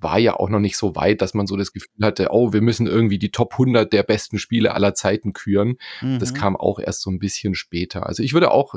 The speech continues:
Speaker 1: dir zustimmen, dass es ein relativ moderner,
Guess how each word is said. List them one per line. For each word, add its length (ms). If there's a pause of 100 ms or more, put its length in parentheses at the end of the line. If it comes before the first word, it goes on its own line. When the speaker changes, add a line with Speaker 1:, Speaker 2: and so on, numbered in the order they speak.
(140)
Speaker 1:
dir 240
zustimmen, 520
dass 160
es 140
ein 100
relativ 680
moderner, 600